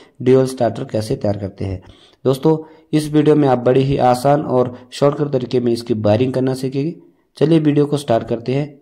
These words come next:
डीओएल स्टार्टर बनाने के लिए सबसे पहले हमें ज़रूरत पड़ेगी एक डीपी एमसीबी की, उसके बाद हमें ज़रूरत पड़ेगी एक off switch की, यानी जिसको हम एनसी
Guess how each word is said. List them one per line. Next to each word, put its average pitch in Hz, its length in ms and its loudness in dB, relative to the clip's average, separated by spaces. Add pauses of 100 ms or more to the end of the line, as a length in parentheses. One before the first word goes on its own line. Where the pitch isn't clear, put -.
डीओएल 147 280 2
स्टार्टर 147 320 0
बनाने 127 380 0
के 123 160 0
लिए 117 100 0
सबसे 143 340 -4
पहले 127 220 -2
हमें 120 220 -2
ज़रूरत 117 360 -2
पड़ेगी 104 320 -4 (180)
एक 113 120 -8 (420)
डीपी 120 420 0
एमसीबी 113 460 -2
की, 165 200 0 (680)
उसके 147 220 0
बाद 139 200 4
हमें 131 260 -2
ज़रूरत 127 320 0
पड़ेगी 120 320 0 (140)
एक 113 140 -6 (380)
off 135 340 2 (220)
switch 131 380 -4
की, 143 300 0
यानी 120 160 0
जिसको 117 320 -10
हम 120 260 -2 (320)
एनसी 151 580 0